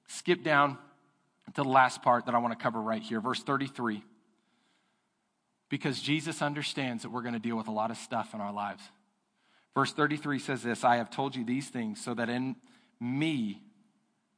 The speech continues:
you may have peace. In this world you will have trouble, but take heart.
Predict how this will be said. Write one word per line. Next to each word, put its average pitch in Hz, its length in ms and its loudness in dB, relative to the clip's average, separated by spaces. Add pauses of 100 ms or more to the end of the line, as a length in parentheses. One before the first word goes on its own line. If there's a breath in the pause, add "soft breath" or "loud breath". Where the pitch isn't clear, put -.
you 117 140 -2
may 113 180 -2
have 110 300 -10
peace. - 380 -8 (1400)
In 151 200 0
this 202 200 0
world 147 440 4
you 127 260 -4
will 160 460 4
have 123 200 0
trouble, - 460 2 (1800)
but 107 160 -8
take 131 260 -4
heart. 104 320 4